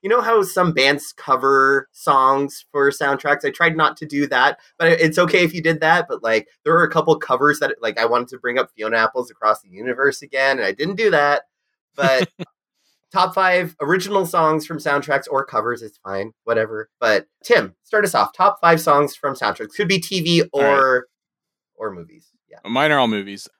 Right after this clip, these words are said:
Speaker 2: My first one is La Quai by Jan Tiersen from Amelie, which is instrumental and sort of scory, but it, like, stands alone as a song.
Speaker 1: Mm-hmm.
Speaker 2: It's the, it's basically what plays, like,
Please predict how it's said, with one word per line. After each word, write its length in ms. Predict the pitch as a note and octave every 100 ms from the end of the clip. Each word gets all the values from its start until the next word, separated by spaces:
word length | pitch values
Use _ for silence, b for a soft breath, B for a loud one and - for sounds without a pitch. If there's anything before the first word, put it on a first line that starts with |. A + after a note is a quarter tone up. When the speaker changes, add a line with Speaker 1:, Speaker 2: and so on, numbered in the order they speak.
| _
Speaker 2:
My 80 | B2
first 280 | - E3 -
one 220 | D#3+ D3+
is 420 | C3+ C3 B2+ A#2+
La 140 | A#2+ A#2+
Quai 500 | - - A#2+ B2+ D3
by 340 | C3 A#2+ A#2
Jan 200 | A#2 A#2
Tiersen 520 | - B2 A#2+ D3 D3 C#3
from 280 | C3 A2+
Amelie, 460 | A2+ A#2+ C#3 D#3 D#3+ D#3+
which 180 | B2+ -
is 140 | A#2+
instrumental 760 | C3 D#3 D#3 C#3 C#3 D#3 C#3+ C#3
and 240 | C3 A2+ A2+
sort 300 | - C#3+ D3+
of 40 |
scory, 540 | C3 - C3 C#3 D#3 E3
but 220 | C3 A2+
it, 100 | A2+
like, 260 | A#2 A2
stands 420 | - - A2 A2 A2
alone 420 | G#2 G2+ A2 A#2+
as 480 | A2 A2 G#2+ - - -
a 80 |
song. 480 | A#2+ A#2+ G#2 A#2 C3 - _
Speaker 1:
Mm-hmm. 240 | C#3 D#3+ C3+
Speaker 2:
It's 180 | A#2+ -
the, 140 | B2
it's 100 | -
basically 300 | D3+ C3+ -
what 220 | A#2+ A#2 -
plays, 260 | A#2 A2+
like, 180 | A#2 A2